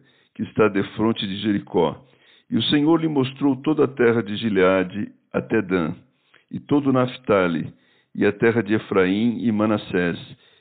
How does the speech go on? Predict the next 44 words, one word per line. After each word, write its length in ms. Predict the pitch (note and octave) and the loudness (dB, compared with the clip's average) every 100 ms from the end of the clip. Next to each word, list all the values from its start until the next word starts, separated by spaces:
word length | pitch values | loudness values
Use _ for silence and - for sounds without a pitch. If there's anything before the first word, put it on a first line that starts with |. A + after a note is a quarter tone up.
| - | -14
e 40 | |
toda 260 | A#2+ D3 C#3 | -2 2 2
a 60 | C3 | 2
terra 240 | B2 C3 | 0 0
de 120 | A2+ | -2
Judá 600 | G#2+ G2 F#2 G#2+ B2 - _ - | -4 -4 2 2 2 -4 _ -10
até 280 | G#2+ - G#2+ | -8 0 2
o 100 | G2 | 2
mar 240 | G2 F#2+ | 2 0
ocidental, 800 | G2 - F#2+ F#2+ - D#2 D2 - _ _ _ _ _ _ _ | 0 -6 -8 -6 -4 -4 -4 -12 _ _ _ _ _ _ _
e 80 | A#2+ | 2
o 60 | C3+ | 4
Neguebe 720 | A#2 G#2+ G#2+ A2 A2 B2 A#2+ - | 4 2 2 2 2 0 0 -4
e 100 | - | 0
a 60 | G#2+ | 0
campina 480 | - G2+ F2+ A2 G#2 | 2 -4 -2 -2 0
do 160 | F#2+ | -2
vale 260 | F2+ G2 F#2 | 2 2 2
de 140 | E2+ | -2
Jericó, 680 | F2 F#2 E2+ - G2 G#2 A2 - _ _ | -6 -6 -6 -2 2 2 -2 -20 _ _
a 80 | - | -12
cidade 420 | - G2+ A2+ A2+ G#2 | -8 0 2 0 -2
das 180 | G#2 | -4
palmeiras 640 | G#2 G2+ F2 F#2 G2 G2 G2 - - | 0 0 2 2 2 0 -4 -14 -10
até 300 | F#2 G2 F#2+ | -2 0 0
Zoar. 500 | G2+ F#2 E2+ D#2+ - _ _ _ _ _ | 2 2 2 0 -10 _ _ _ _ _
Disse-lhe 380 | A2+ D3 - C3 | -2 -2 0 -2
o 60 | B2 | -2
Senhor: 520 | - A#2+ F#2 E2+ E2 - _ _ _ | 0 0 2 0 -2 -10 _ _ _
"Esta 360 | G#2+ C#3 C3+ D3+ | 2 2 0 -2
é 40 | |
a 40 | C3+ | -2
terra 360 | - G#2+ A2 | 2 2 2
que 120 | F#2+ - | -2 -4
sob 220 | A2+ G2+ | -4 -4
juramento 640 | F#2+ G#2+ F#2 F#2 G2+ - | -2 2 2 2 0 -4
prometi 560 | - G#2+ G2 F2+ - F#2 | -6 -2 0 -2 -4 -2
a 80 | F2+ | 0
Abraão, 580 | F2 E2+ F2+ G#2+ A2 | 2 2 2 0 0
a 60 | G2 | -2
Isaque 540 | F2 G2+ F#2+ F#2 - | -2 2 2 0 -2
e 20 | F#2+ | -2
a 60 | |
Jacó, 600 | F#2+ F#2+ - F#2 E2 - | 0 -2 0 0 0 -2